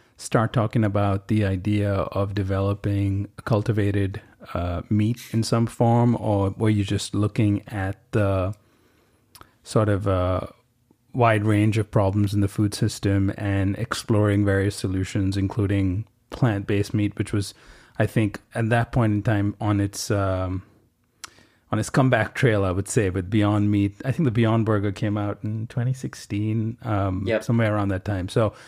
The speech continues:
Speaker 1: you know, it felt like there was this resurgence of, uh, plant-based meat, uh, a two point oh version of it from the early days back with Tofurky and other companies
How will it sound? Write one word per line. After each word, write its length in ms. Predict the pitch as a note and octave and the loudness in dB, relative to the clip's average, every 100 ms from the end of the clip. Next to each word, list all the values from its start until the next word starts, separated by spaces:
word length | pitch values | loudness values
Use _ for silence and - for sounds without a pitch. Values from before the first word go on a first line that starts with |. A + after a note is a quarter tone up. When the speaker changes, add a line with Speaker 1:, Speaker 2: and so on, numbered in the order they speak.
| - - | -20 0
Speaker 1:
you 80 | C3 | 2
know, 80 | |
it 60 | A#2+ | 2
felt 280 | - C#3 C#3+ | 2 0 2
like 180 | C3+ A#2+ | 2 2
there 120 | A#2 | 2
was 100 | A2+ | 0
this 160 | A2+ | -2
resurgence 840 | A2 G#2+ - A#2+ A2 A#2+ G#2 G#2 - | -4 -6 -2 0 0 0 -2 -4 -6
of, 420 | C3 G#2+ G2+ - A2+ | -4 -2 -2 -4 -4
uh, 320 | G2+ F#2 F#2+ - - - _ - | -2 -2 -6 -10 -20 -20 _ 0
plant-based 640 | B2 A2 - G#2+ G#2+ - | 0 2 0 -2 -2 0
meat, 440 | A2 G#2 G2+ - - - | 2 2 -2 -10 -10 -2
uh, 320 | G#2+ G2 F#2+ | 0 0 -2
a 40 | A#2+ | 0
two 160 | D3 | 0
point 240 | B2 A#2 G#2+ | 2 0 2
oh 80 | G#2+ | 0
version 340 | G#2 G2 G#2 | 0 0 -2
of 140 | G2 | -2
it 120 | G2+ - | -4 -2
from 200 | G#2+ G2+ | -2 0
the 140 | G#2 | 2
early 240 | G2 G2 | 2 2
days 280 | F#2+ G2 F#2+ | 2 0 0
back 340 | - G2 G2+ - | 0 -2 -2 -4
with 120 | F#2 | -4
Tofurky 500 | G#2 F#2 G2 F#2 G2+ | -4 0 0 0 0
and 80 | G2 | 0
other 160 | F#2 | 0
companies 640 | F#2 F#2+ F#2 G2 F2+ F#2 | 0 -2 0 0 0 -2